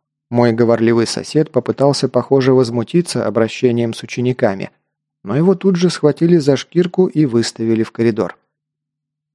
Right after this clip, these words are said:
«Надеюсь, больше никто не хочет получить минус сотню к репутации и лишиться возможности обучения на ближайшие пару лет?»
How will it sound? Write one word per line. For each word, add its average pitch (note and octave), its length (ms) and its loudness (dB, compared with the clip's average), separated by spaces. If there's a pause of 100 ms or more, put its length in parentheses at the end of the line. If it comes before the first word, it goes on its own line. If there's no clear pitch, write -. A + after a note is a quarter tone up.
(1040)
«Надеюсь, D3+ 540 2
больше D#3+ 400 0
никто D#3+ 320 0
не F3+ 140 4
хочет C3 360 0
получить C3 480 0
минус C#3 340 2
сотню D3 460 0
к - 60 -6
репутации C#3 720 2
и C#3 160 0
лишиться C3+ 460 0
возможности C3+ 680 -2
обучения C#3 680 0
на C#3+ 120 2
ближайшие C3+ 600 2
пару D3+ 260 2
лет?» F3+ 260 0